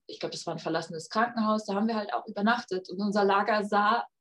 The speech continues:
authentisch aus. Wir haben auch so gegessen. Also es ist nicht so, dass man dann die,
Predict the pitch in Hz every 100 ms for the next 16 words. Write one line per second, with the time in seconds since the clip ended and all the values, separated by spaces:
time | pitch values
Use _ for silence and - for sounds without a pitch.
0 | _ - 269 269 311 - 226 - - -
1 | - 196 214 240 233 - 220 - 214 226
2 | - 233 233 170 - 190 208 - 240 240
3 | 202 202 208 196 190 190 190